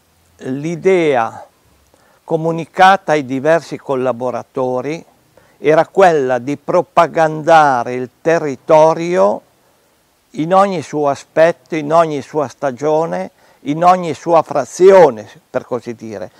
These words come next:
E questo l'abbiamo raccomandato ai collaboratori anche nel dicembre scorso. E anche per il presente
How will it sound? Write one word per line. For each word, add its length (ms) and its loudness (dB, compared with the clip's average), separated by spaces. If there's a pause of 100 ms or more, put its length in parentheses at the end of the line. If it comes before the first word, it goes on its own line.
(180)
E 140 -6
questo 340 4
l'abbiamo 760 2
raccomandato 1080 0
ai 60 -6
collaboratori 580 -2
anche 680 2
nel 300 -2
dicembre 540 -6
scorso. 640 -14 (580)
E 180 -2
anche 400 2
per 200 -2
il 80 -4
presente 760 -4